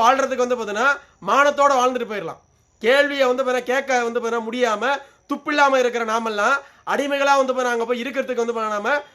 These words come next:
செத்து போலாம். புரியுதுங்களா? என்ன வந்து பாத்தீங்கன்னா பெரியவர்? என்ன வந்து பாத்தீங்கன்னா இஷ்டத்துக்கு வந்து பாத்தீங்கன்னா மகளுக்கு பொறுப்பு கொடுப்பாரு, பேரனுக்கு பொறுப்பு கொடுப்பாரு, இன்னொரு பேரனுக்கு பொ-, பொறுப்பு கொடுப்பாரு,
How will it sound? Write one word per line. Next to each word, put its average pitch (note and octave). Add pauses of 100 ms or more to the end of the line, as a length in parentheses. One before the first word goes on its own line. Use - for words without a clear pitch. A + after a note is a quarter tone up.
செத்து C4+
போலாம். A#3+ (420)
புரியுதுங்களா? A3+ (380)
என்ன D4
வந்து D4
பாத்தீங்கன்னா C4+
பெரியவர்? B3 (400)
என்ன C#4 (100)
வந்து C#4+
பாத்தீங்கன்னா C4+
இஷ்டத்துக்கு C4+
வந்து C4
பாத்தீங்கன்னா B3+ (360)
மகளுக்கு B3+
பொறுப்பு B3
கொடுப்பாரு, B3 (340)
பேரனுக்கு B3+
பொறுப்பு B3
கொடுப்பாரு, A#3+ (320)
இன்னொரு C4+
பேரனுக்கு B3+
பொ-, A#3
பொறுப்பு B3
கொடுப்பாரு, A3+